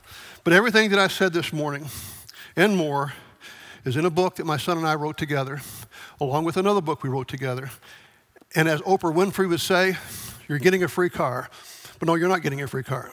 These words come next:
<clears throat> But you are getting free books. I want to give everybody in this room and everybody watching this on video to know you're getting a free book. And how can you do that?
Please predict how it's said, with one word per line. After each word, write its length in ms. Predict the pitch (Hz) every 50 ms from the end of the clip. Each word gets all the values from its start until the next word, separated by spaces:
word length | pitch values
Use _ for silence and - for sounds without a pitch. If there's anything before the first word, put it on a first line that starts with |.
| - -
<clears throat> 920 | - - - 127 104 - - - - - - - - - - - - - -
But 160 | - 165 -
you 60 | 170 170
are 100 | 170 160
getting 220 | 165 151 151 135
free 160 | - 160 151
books. 420 | 143 131 139 - - - - - - - - - _ _ _ - - - - - - - - - -
I 60 | 151
want 140 | 147 147 147
to 40 |
give 140 | 139 147 143
everybody 320 | 151 160 165 165 190 190 196
in 60 | 190
this 180 | 196 190 - -
room 380 | 180 170 151 151 151 156 165 139 - - - - - _ _ - -
and 100 | 147 143
everybody 220 | 156 170 175 170
watching 420 | 170 156 175 185 185 - - 185 175
this 160 | 180 170 -
on 140 | 180 180 170
video 440 | 147 151 139 135 131 131 127 127 - - - - - - - - - - _
to 80 | - 160
know 160 | 165 165 156
you're 200 | 160 - 165 147
getting 220 | 156 160 156 151
a 40 | 143
free 180 | - - 147 147
book. 340 | 131 127 139 - - - - - 202 -
And 100 | 196 -
how 140 | 220 254
can 160 | 254 - 208 196
you 80 | 190
do 160 | 175 214 214
that? 220 | 170 147 127 -